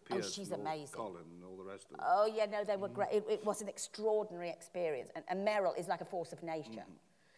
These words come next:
Speaker 1: I mean, she's a
Speaker 2: Mm.
Speaker 1: proper actor. I mean, she, you don't feel, "Oh, here's a," she doesn't behave like a star. She's completely,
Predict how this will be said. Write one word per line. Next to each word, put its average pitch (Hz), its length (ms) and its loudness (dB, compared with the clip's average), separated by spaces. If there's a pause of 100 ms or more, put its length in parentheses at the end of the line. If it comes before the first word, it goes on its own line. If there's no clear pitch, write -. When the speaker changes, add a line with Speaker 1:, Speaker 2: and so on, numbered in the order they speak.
(100)
Speaker 1:
I - 40 0
mean, 190 120 0
she's 208 160 -4
a - 40 4
Speaker 2:
Mm. - 160 -6
Speaker 1:
proper 190 380 0 (280)
actor. - 380 -4
I - 40 -14
mean, 127 80 -14
she, 165 80 -10 (120)
you 165 60 -6
don't 175 200 -4
feel, 127 320 -6
"Oh, 135 80 -2
here's 131 320 -6
a," 127 60 -6 (380)
she 147 100 -20
doesn't 160 180 -14
behave 139 320 -8
like 117 160 -10
a 120 60 -12
star. 107 420 -2 (560)
She's 156 140 -12
completely, 160 580 -8